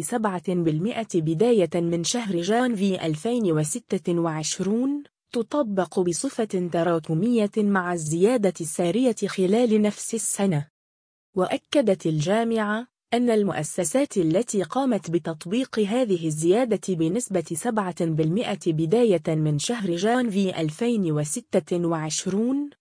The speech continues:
طبقًا للاتفاقيات القطاعية الموقعة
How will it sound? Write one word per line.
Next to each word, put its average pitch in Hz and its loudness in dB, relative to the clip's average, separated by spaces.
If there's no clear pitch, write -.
طبقًا 233 2
للاتفاقيات 180 0
القطاعية 170 0
الموقعة 160 0